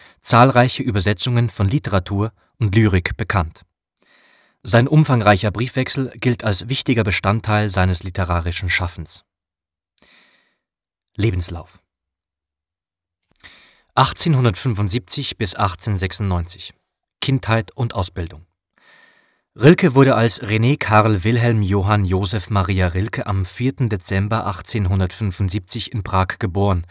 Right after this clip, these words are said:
das damals wie ganz Böhmen zu Österreich-Ungarn gehörte. Der Vater Josef Rilke war nach gescheiterter militärischer Karriere Bahnbeamter geworden. Die Familie stammte väterlicherseits aus Türmitz im Sudetenland.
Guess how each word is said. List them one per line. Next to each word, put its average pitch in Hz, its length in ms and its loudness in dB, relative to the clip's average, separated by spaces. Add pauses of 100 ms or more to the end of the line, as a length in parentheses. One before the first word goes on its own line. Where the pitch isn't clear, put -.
(680)
das - 160 -2
damals 123 400 4
wie 101 120 -2
ganz 104 260 2
Böhmen 104 400 -2
zu - 160 -8
Österreich-Ungarn 92 880 -2
gehörte. 87 420 -6 (1120)
Der 110 80 2
Vater 135 340 4
Josef 113 460 2
Rilke 151 420 -2 (120)
war 110 240 2
nach 107 420 2
gescheiterter 110 540 0
militärischer 104 600 -2
Karriere 98 500 0
Bahnbeamter 92 840 2
geworden. 87 400 -6 (1200)
Die 123 80 -2
Familie 135 560 -4
stammte 110 440 -6
väterlicherseits 92 1080 -6
aus - 240 -8
Türmitz 95 720 -6
im 98 220 -6
Sudetenland. 92 960 -6